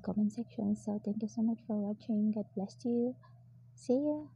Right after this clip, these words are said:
And so I already delete my excess Google AdSense,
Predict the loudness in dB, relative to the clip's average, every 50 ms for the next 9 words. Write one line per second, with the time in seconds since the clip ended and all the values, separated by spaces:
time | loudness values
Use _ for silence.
0 | -20 _ _ _ _ _ _ _ _ -20 -20 -20 -20 -20 -20 -20 -20 -20 -20 -20
1 | -20 -14 _ -2 0 2 2 0 -2 -2 -4 -2 -2 0 0 0 0 0 0 0
2 | 0 0 0 0 0 0 0 -4 -10 -20 -20 -20 -20 -20 -14 -4 0 0 2 4
3 | 4 4 4 2 0 2 0 0 2 2 2 2 2 2 0 0 -2 -12 -20 -20
4 | -20 -20 -20 -20 -20 -20 -20 -20 -20 -20 -20 -10 0 0 0 0 0 -6 -6 -4
5 | -4 -4 -6 -8 -4 -2 -2 -2 -2 -2 -2 -2 -2 0 -2 -2 -4 -4 -4 -4
6 | -4 -4 -8 -16 -10 -6 -4 -2 0 -2 -2 -4 -8 -14 -18 -20